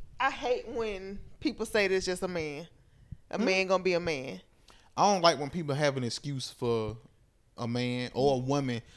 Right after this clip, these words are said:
Speaker 2: to act a certain way because of their gender.
Speaker 1: Yeah,
Speaker 2: It's
Speaker 1: I
Speaker 2: dumb as fuck. I don't
Speaker 1: hate
Speaker 2: give a
Speaker 1: that.
Speaker 2: shit.
Speaker 1: It's
Speaker 2: I don't
Speaker 1: the,
Speaker 2: give a damn.
Speaker 1: it's just taking, like, saying that a person doesn't have control over themselves.
Speaker 2: Yeah.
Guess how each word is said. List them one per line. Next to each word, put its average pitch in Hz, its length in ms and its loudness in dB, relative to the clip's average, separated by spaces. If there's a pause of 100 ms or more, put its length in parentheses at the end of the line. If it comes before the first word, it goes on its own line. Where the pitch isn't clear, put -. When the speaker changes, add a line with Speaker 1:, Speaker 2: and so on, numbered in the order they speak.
(120)
Speaker 2:
to - 180 2
act 135 140 2
a 117 40 -10
certain 123 220 0
way 127 100 2
because 117 260 -4
of 110 60 -2
their 110 120 -2
gender. 110 320 -4
Speaker 1:
Yeah, 233 380 2
Speaker 2:
It's 147 140 0
Speaker 1:
I 247 160 4
Speaker 2:
dumb 269 200 4
as 233 100 -2
fuck. 240 120 -6
I 233 300 4
don't 208 100 2
Speaker 1:
hate 185 60 -4
Speaker 2:
give 156 140 0
a - 20 -2
Speaker 1:
that. - 60 -4
Speaker 2:
shit. 196 540 -2 (460)
Speaker 1:
It's 269 140 -2
Speaker 2:
I 262 120 2
don't 240 160 6
Speaker 1:
the, - 40 -8
Speaker 2:
give 170 160 -2
a 143 40 0
damn. 180 400 -4 (200)
Speaker 1:
it's 254 160 2
just 277 240 4
taking, 240 600 2
like, 196 500 2 (840)
saying 226 420 2
that 220 120 2
a 196 40 2
person 233 340 0
doesn't 196 220 0
have 190 200 2
control 196 440 0
over 165 160 -2
themselves. 139 320 -4
Speaker 2:
Yeah. 151 280 2